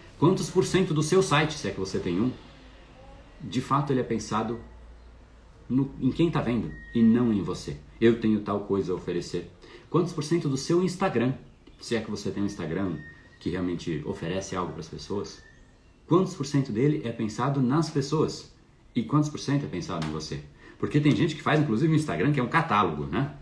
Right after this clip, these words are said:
Tá lá, a lista de produtos. Ninguém vai querer saber disso. Então, quantos por cento de você, como um todo, no ato de se comunicar, e se comunicar é, tipo, tudo mesmo. Tudo aquilo que você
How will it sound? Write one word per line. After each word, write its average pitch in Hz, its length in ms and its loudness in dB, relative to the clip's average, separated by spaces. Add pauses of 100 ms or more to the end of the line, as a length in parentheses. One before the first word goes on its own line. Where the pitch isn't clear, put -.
(160)
Tá 110 120 -2
lá, - 380 -4
a - 100 -12
lista 107 400 0
de 90 80 -2
produtos. 85 560 -6 (240)
Ninguém 117 460 4
vai 76 120 -4
querer 80 360 -2
saber 73 260 -4
disso. 71 340 -10 (1300)
Então, 110 360 -4
quantos 135 260 -2
por - 140 -8
cento 82 340 -6 (640)
de 113 180 0
você, 104 360 0
como 107 300 2
um 78 40 -2
todo, 78 360 -2 (1120)
no 85 280 -2
ato 85 260 -2
de 80 120 -6
se 80 240 -8
comunicar, 104 800 -2 (120)
e - 140 -10
se - 180 -8
comunicar 95 520 -4
é, 107 100 -4
tipo, - 360 -8
tudo 127 300 2
mesmo. 80 340 0 (240)
Tudo 147 160 2
aquilo 127 200 -2
que - 40 -12
você 104 400 0